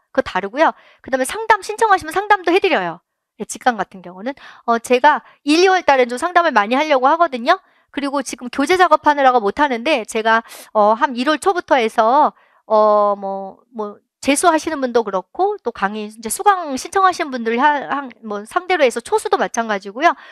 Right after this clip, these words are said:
전화 상담할 계획이에요. 이제 미리, 어, 학원 홈페이지를 통해서 이제 게시가 될 거예요. 그래서, 어, 뭐, 그렇게 상담 받으셔도 되는데 직강 같은 경우는 또, 예, 또 수업 끝나고 상담 받으실 수 있으니까 이제 그런 게 다른 거죠.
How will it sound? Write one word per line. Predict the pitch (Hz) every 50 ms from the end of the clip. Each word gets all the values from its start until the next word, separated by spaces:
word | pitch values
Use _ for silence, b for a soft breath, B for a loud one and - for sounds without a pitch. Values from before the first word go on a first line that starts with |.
| B B B
전화 | - 240 240 294 339
상담할 | - - 320 294 277 269 294 339
계획이에요. | 311 - - 226 226 220 - 214 190 180 190 180 190
이제 | 196 240 208
미리, | 208 262 302 311 311 294 294 339 311 240 b b b b b b b b _
어, | 220 214 202 196 196 190 208
학원 | 240 349 349 359
홈페이지를 | 359 427 427 440 440 - 370 330
통해서 | - - 247 220 220 -
이제 | 226 -
게시가 | - - 247 240 - 330 302
될 | 269 - 185 185
거예요. | - - 226 214 185 180 185 226 277 262 - _ _ _ _
그래서, | - 214 - 202 b b b b b b b b
어, | - 214 202 196
뭐, | 202 208 202
그렇게 | - - 285 302 -
상담 | 285 - 370 392 403 381
받으셔도 | 320 311 277 254 247 - 254 233 240
되는데 | - - 202 196 196 208 254
직강 | 254 - - 262 _ 370 370 359
같은 | 339 - - - 262
경우는 | 240 220 208 202 202 202 -
또, | - 190 185 196 220 214 _ _ _ _ _ _ _
예, | 202 190 185 _
또 | - 196 190 196 - -
수업 | _ - - 415 -
끝나고 | 415 381 320 269 277
상담 | 311 370 392 392 359
받으실 | 262 214 196 233 220 - 247 220
수 | 214
있으니까 | 180 170 - - 254 240 214 - 196
이제 | 170 196
그런 | - - 247 254 302 392 415
게 | 415
다른 | 415 - - 190 202 254 262
거죠. | 247 202 180 262 320 392 339